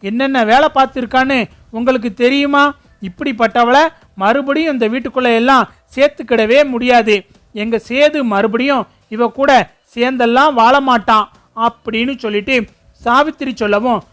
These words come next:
உடனே அப்பத்தா வந்துட்டு, "போதும், வாயை மூடிடி. பெத்த ஆத்தா செத்து போயிட்டேன், என்னைய நினைச்சு வருத்தப்பட்டு கண்ணீர் விடாம நகை நட்டெல்லாம் அள்ளி போட்டுக்கிட்டு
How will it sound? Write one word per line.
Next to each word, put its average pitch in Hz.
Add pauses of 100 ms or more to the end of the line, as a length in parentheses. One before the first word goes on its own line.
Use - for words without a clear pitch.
(140)
உடனே 247
அப்பத்தா 254
வந்துட்டு, 214 (300)
"போதும், 277 (220)
வாயை 285 (120)
மூடிடி. 208 (280)
பெத்த 226
ஆத்தா 233 (120)
செத்து 247
போயிட்டேன், 233 (300)
என்னைய 240
நினைச்சு 269 (200)
வருத்தப்பட்டு 247
கண்ணீர் 254
விடாம 233 (260)
நகை 220
நட்டெல்லாம் 254
அள்ளி 233
போட்டுக்கிட்டு 233